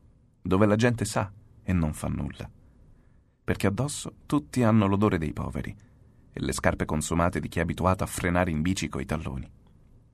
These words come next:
Una storia di sogni infranti che i figli ereditano dai genitori partiti dall'Africa per Napoto, l'Europa, senza sapere che questo paese non è pronto ai loro tratti del viso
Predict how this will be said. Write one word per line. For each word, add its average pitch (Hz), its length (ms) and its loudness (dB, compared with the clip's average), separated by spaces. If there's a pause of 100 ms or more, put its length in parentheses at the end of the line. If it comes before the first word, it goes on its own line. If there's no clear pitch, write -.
(1500)
Una 117 160 4
storia 117 340 6
di 104 100 2
sogni 104 240 6
infranti 80 600 0
che - 120 -10
i 65 80 -6
figli 92 320 0
ereditano 82 480 0
dai 78 140 -2
genitori 76 540 -2
partiti 82 460 -4
dall'Africa 76 560 -2
per 82 380 -4
Napoto, 92 580 2 (240)
l'Europa, 73 500 -2 (840)
senza 95 400 4
sapere 113 320 4
che 95 120 -2
questo 110 280 0
paese 110 360 4
non 113 200 8
è 113 80 2
pronto 107 400 4
ai 76 80 -2
loro 76 200 -2
tratti 90 300 -2
del 76 160 -2
viso 87 340 0